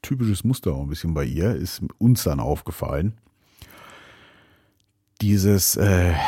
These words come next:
„Oh mein Gott, ihr schafft das nicht“ und „Oh mein Gott“, und dann rödelt immer wie so eine Wahnsinnige dann auch schon. Ich glaub, die Hälfte wird's auch tun. Ähm,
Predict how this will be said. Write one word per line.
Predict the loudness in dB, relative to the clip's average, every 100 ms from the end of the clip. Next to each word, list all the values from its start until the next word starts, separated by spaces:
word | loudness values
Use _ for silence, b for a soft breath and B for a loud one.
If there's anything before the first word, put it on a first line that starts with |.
| B B B B
„Oh | 4
mein | 6 6
Gott, | 2 2
ihr |
schafft | 0 -2 -4
das | -4 2
nicht“ | 2 2
und | 0
„Oh | 2 4
mein | 4 4
Gott“, | 4 4
und | 2
dann | 2 0 -2
rödelt | -2 2 4 4
immer | 2 2
wie |
so | 4
eine | 4 4
Wahnsinnige | 0 0 0 2 0 0
dann | -2 -2
auch | -4
schon. | -4 -2 0 0
Ich | -2
glaub, | -6 -4
die | -4
Hälfte | -4 -4 -4
wird's | -2 -4
auch | -4 -6
tun. | -6 -6 -8 _ B B B B B B B B B B B 0
Ähm, | 4 6 6 4 2